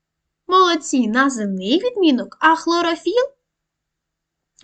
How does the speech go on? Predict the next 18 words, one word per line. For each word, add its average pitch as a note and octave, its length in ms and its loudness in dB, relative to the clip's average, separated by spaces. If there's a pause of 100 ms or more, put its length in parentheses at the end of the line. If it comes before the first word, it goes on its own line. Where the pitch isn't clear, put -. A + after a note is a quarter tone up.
знахідний C4+ 800 2
відмінок. A#3+ 460 -4
Пригадуємо, A#3+ 880 -2 (340)
щоб F4 240 -2
відрізнити, D4+ 600 0
де C#4 180 -4
в C4+ 40 -2
нас B3 340 -6
називний B3+ 460 0
відмінок, A3+ 480 -6
а A3+ 100 -4
де G#3+ 180 -4
знахідний G#3 600 -6
відмінок, A#4 480 -4
потрібно D4+ 440 -6
поставити G4 540 -2
всі A#3 300 -6
питання. A3 680 -2